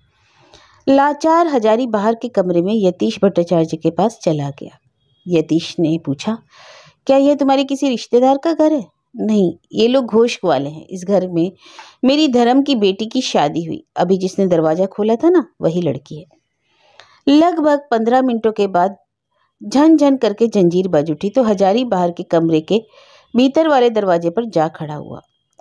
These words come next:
ख-, खड़ा होकर दरवाजे के बाहर देखते ही अचरज में पड़ गया। दो साफ सुथरे आसन बिछे थे, दो कटोरियों में गर्म किया हुआ दूध, दो थालियों में कटे हुए फल, बड़ा बताशा, छेना, छेद किए हुए दो ढाब रखे हुए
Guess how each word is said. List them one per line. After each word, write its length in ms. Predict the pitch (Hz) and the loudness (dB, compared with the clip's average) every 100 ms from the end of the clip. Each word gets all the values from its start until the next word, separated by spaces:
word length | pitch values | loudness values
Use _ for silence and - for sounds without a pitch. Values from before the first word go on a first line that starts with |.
| - | -6
ख-, 240 | 185 170 - - | -2 -2 -4 -4
खड़ा 180 | 160 160 | 0 0
होकर 280 | 165 160 | 0 -2
दरवाजे 420 | 185 175 160 156 165 | -2 0 0 -2 -2
के 120 | 165 | -4
बाहर 200 | 170 170 | -2 -2
देखते 320 | 160 151 151 | -2 -4 -4
ही 140 | 190 - - | -4 -4 -4
अचरज 360 | 170 170 175 | -2 -2 0
में 100 | 175 | -2
पड़ 180 | - 131 | -2 -4
गया। 160 | - - _ _ _ _ _ - - - - _ 233 | -6 -14 _ _ _ _ _ -20 -20 -20 -20 _ 0
दो 160 | 294 320 | 2 2
साफ 360 | - 269 294 | 0 0 0
सुथरे 480 | - 247 233 240 285 | -4 -8 -4 -2 -2
आसन 340 | 196 190 208 196 | -2 -2 -2 -2
बिछे 300 | 170 165 151 | -4 -6 -12
थे, 80 | - - _ - | -12 -18 _ -8
दो 200 | 170 175 | 0 0
कटोरियों 540 | 170 165 165 156 160 | 0 0 2 4 4
में 140 | 165 202 | 4 2
गर्म 240 | 175 160 165 | 2 2 0
किया 220 | 156 160 | 0 0
हुआ 160 | 151 | 0
दूध, 360 | 147 160 190 196 - | -2 -2 -2 -4 -2
दो 120 | 170 | 0
थालियों 400 | 165 170 165 156 | 0 0 0 2
में 100 | 156 | 2
कटे 300 | 156 165 156 | 0 -4 -2
हुए 180 | 151 151 | -2 -2
फल, 400 | 147 - 185 214 | -4 0 2 2
बड़ा 280 | 190 160 160 | 0 0 0
बताशा, 720 | 160 143 170 175 - 220 214 - - - _ - | -2 -2 -2 -2 0 0 0 -4 -20 -20 _ -10
छेना, 500 | - 214 202 220 220 | -2 0 2 2 0
छेद 340 | 220 - 190 190 | -2 0 -2 0
किए 220 | 180 180 | 0 2
हुए 140 | 170 | 2
दो 180 | 160 165 | 2 0
ढाब 320 | 151 160 185 | 2 0 0
रखे 320 | 190 143 - | -2 -4 -6
हुए 200 | 156 135 | -8 -8